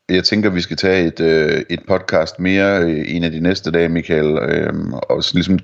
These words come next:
lave en del to på det her, hvor jeg godt kunne tænke mig at tale om, hvordan vi sådan,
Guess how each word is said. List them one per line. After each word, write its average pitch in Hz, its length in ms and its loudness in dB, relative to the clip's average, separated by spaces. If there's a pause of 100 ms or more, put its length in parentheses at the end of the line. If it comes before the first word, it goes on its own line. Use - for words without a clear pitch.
lave 90 420 2
en 85 120 0
del 82 280 0
to 104 200 0
på 87 120 -4
det 85 160 2
her, 85 180 4 (680)
hvor 85 180 2
jeg 82 160 2
godt 87 140 0
kunne 92 120 -10
tænke 90 200 -4
mig 80 100 2
at 80 80 0
tale 87 240 0
om, 85 80 0
hvordan 87 340 0
vi 82 60 -4
sådan, 82 380 -2